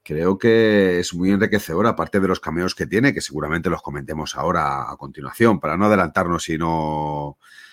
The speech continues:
no hablar casi de lo que es el final de, <laughs> de casi del capítulo, ¿no? Lo que no-, nos enseña.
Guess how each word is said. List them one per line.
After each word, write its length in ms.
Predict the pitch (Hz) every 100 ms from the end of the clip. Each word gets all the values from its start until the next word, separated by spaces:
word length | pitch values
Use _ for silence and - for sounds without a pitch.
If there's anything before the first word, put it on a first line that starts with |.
| _ -
no 120 | 82
hablar 180 | 82 80
casi 240 | 82 90
de 580 | 80 80 78 76 67 -
lo 120 | - 175
que 100 | -
es 80 |
el 80 | 90
final 320 | - 87 92
de, 420 | 87 82 80 76 67 _ _ -
<laughs> 0 |
de 500 | 98 - 120 - -
casi 240 | - -
del 140 | 101 95
capítulo, 460 | 90 95 92 85
¿no? 200 | 92 139 _ - - - - - - _
Lo 200 | 82 78
que 140 | 87
no-, 260 | 82 80 78
nos 220 | 78 -
enseña. 460 | 80 - 85 76